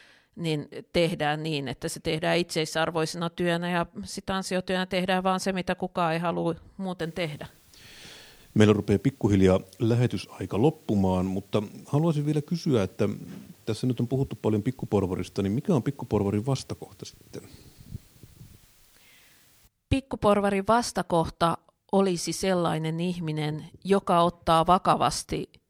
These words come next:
Speaker 1: ö, kaksi kysymystä. Ensinnäkin kysymyksen, mikä on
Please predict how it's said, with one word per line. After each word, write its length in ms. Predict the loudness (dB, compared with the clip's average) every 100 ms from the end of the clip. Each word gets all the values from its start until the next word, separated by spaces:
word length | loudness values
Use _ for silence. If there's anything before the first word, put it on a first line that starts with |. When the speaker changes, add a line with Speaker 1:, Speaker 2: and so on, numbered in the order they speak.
| _ _ _ _ _ -6
Speaker 1:
ö, 20 | -4 -4 2
kaksi 340 | 2 2 -4
kysymystä. 720 | -4 -4 -2 -6 -6 -8 -10 -10 -12 -14 -16 -18 -20 -20 -20 -20 _ _ _
Ensinnäkin 640 | 0 2 2 2 2 0 0
kysymyksen, 800 | 0 2 0 0 0 0 0 -4 _ -4
mikä 400 | 0 2 4 4
on 220 | 4 0